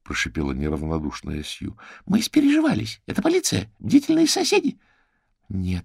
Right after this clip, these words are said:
просто молодая пара. И чего они хотели? — Купить мебель. Я ей продала. — Ты что? —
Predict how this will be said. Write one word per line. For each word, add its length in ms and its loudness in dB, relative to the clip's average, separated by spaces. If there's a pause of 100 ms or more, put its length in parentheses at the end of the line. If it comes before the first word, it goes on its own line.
(120)
просто 320 -8
молодая 640 0
пара. 340 -8 (380)
И 80 -8
чего 160 0
они 100 4
хотели? — 420 -4 (380)
Купить 440 -8
мебель. 460 -6 (520)
Я 160 -2
ей 120 0
продала. — 600 -12 (1000)
Ты 380 4 (640)
что? — 500 2